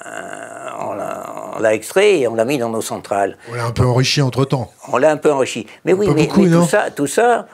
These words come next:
Speaker 1: moi, je suis
Speaker 2: La demi-vie
Speaker 1: je
Speaker 2: de l'uranium, c'est combien ?
Speaker 1: Non, mais, euh, tous ces trucs-là, hein,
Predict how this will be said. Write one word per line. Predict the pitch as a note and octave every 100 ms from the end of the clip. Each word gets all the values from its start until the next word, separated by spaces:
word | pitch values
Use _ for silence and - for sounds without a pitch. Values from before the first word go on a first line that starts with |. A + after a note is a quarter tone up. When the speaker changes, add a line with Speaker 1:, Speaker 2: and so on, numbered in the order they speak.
| -
Speaker 1:
moi, | B2
je | A2+
suis | G#2 -
Speaker 2:
La | D3
demi-vie | D3+ G3+ G3 - F#3+
Speaker 1:
je | E3
Speaker 2:
de | D#3
l'uranium, | D3 C#3+ C#3 D#3 F3
c'est | D#3
combien ? | C3+ C#3 C#3+ F3 - _ _ - - -
Speaker 1:
Non, | C#3+
mais, | A2 G2+ - - - - -
euh, | -
tous | G3
ces | - D#3+
trucs-là, | - G#2+ - A3 G#3+ - _ _ -
hein, | B2+